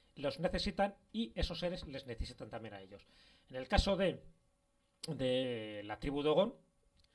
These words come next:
yo estuve además allí hace unos años hablando, pues, en fin, con los ogones. Los ogones son como lo-,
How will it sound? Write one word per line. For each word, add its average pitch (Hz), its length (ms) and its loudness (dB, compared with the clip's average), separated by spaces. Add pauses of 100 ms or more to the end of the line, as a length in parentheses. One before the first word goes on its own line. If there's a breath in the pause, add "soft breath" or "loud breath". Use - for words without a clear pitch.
(160 soft breath)
yo - 100 -8
estuve 120 380 2
además 110 460 -4 (280 soft breath)
allí 127 380 -2
hace 120 320 -2
unos 117 260 -4
años 196 400 6
hablando, 117 460 -4
pues, 107 180 -14
en - 40 -16
fin, 143 140 -10
con 101 220 -14
los 101 520 -16
ogones. 139 500 2
Los 117 160 -12
ogones 113 200 -10
son 110 100 -14
como 110 200 -12
lo-, 104 260 -12